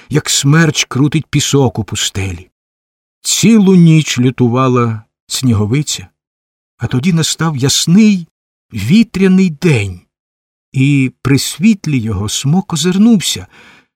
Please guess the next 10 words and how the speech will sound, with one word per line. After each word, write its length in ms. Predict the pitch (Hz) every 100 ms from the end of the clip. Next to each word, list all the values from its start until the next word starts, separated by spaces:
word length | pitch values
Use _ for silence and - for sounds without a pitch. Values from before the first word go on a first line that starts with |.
| _ _ _ _ _ _
Очі 360 | 131 117 - 110
його 500 | 110 101 117 113 -
сльозавіли, 880 | - - 110 104 147 160 113 80 82 _ _ _ _ _ _ _ _ _ _ _ -
в 60 |
голові 600 | 85 113 147 147 165 143 -
паморочилося, 960 | 165 190 147 101 95 98 90 - - - _ _ _ _ _ -
і 100 | 127
він 160 | 175
неначе 380 | 165 160 165 -
марив. 500 | 156 123 92 80 -